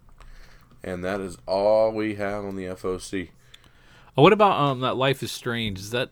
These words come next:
Speaker 2: s-, did that do anything on secondary
Speaker 1: It's the,
Speaker 2: market?
Speaker 1: yeah, it didn't spike as well as I thought it might. Um, did not do grand.
Speaker 2: Okay.
Speaker 1: But
Speaker 2: Not worth, not worth.
Speaker 1: I was gonna say not worth probably catching up.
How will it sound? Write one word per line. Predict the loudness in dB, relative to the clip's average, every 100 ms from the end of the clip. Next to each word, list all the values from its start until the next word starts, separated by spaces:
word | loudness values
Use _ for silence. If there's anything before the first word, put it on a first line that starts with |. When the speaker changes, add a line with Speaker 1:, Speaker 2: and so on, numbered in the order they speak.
| -10
Speaker 2:
s-, | -14 -14 -10
did | -8 -4
that | -4
do | 0 0
anything | -2 -4
on | -6 -6
secondary | -6 -6 -6 -4 -6 -8
Speaker 1:
It's |
the, | -8
Speaker 2:
market? | -6 -4 -6 -6
Speaker 1:
yeah, | -8 -6
it | -4
didn't | -4 -8
spike | -2 0 2
as | 0
well | -4 -4
as | -4
I | -8
thought | -6 -6
it | -6
might. | -8 -8 -8 -10 _ _ _
Um, | -14 -12 -12 -14 -20 _ -20 _ -20 -20 _ _ _ -20 -20 -20 -20 _ _ _
did | -12 -8
not | -6 -6
do | -6 -6 -8 -14 -16 -12
grand. | -8 -6 -8 -10 -14 -18 -20 _ -20 _ _ -8
Speaker 2:
Okay. | -6 -6 -8 _ _ _
Speaker 1:
But | -2 0 -2 -10
Speaker 2:
Not | -8 -6
worth, | -8 -8
not | -10 -10
worth. | -12 -14 -16
Speaker 1:
I | -12
was | -8
gonna | -8
say | -6 -6
not | -6 -8
worth | -8 -8
probably | -8 -8
catching | -10 -12 -14 -16
up. | -18